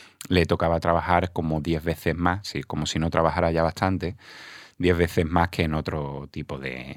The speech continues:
de momento del año, porque que, que si tienes que preparar más comida para que después sobre, que si tienes que después que guardarlo, en mi época no había lavavajillas, imagínate, ¿no? Y mi madre, que era ama de casa, la pobre,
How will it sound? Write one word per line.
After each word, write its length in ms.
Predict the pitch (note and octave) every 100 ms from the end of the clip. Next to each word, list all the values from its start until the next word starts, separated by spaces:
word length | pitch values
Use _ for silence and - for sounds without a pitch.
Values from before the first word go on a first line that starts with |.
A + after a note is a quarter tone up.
| -
de 680 | - D#2 D2 C#2 C2+ C2+ C2
momento 460 | C#2 C#2 D2 D2 D2
del 140 | C#2+
año, 360 | F2+ G2+ E2 C#2+
porque 320 | - - C#2
que, 280 | C#2 C2+ C#2 -
que 100 | -
si 160 | - -
tienes 200 | D2+ -
que 120 | D2+
preparar 360 | D#2 D2+ C#2+ D2
más 160 | D2
comida 420 | - D#2 E2 D2+
para 140 | C#2+ C#2+
que 100 | D2+
después 320 | C#2+ - -
sobre, 480 | - G2+ G2 F#2 F#2
que 100 | E2
si 140 | -
tienes 240 | - C#2+ C2
que 100 | D2
después 280 | C2+ - D2
que 160 | D2+
guardarlo, 760 | C2+ C#2 D#2+ F#2+ F#2+ F#2 F#2+ F#2+
en 360 | D#2+ D2+ D2 D2+
mi 160 | D2+
época 280 | D#2 D#2+ D2+
no 100 | C#2+
había 180 | C#2+ C#2+
lavavajillas, 800 | C#2+ C#2+ C#2+ F2+ G#2 F2+ F#2 F#2+ - - -
imagínate, 600 | F#2 E2 F2 F2 E2 D#2 C#2+
¿no? 140 | F2
Y 40 | F2+
mi 120 | D2
madre, 280 | D2 D2 D#2
que 80 |
era 100 | D#2
ama 160 | D#2 D#2
de 100 | D#2
casa, 280 | D2 - D#2
la 100 | D2
pobre, 320 | E2 D#2+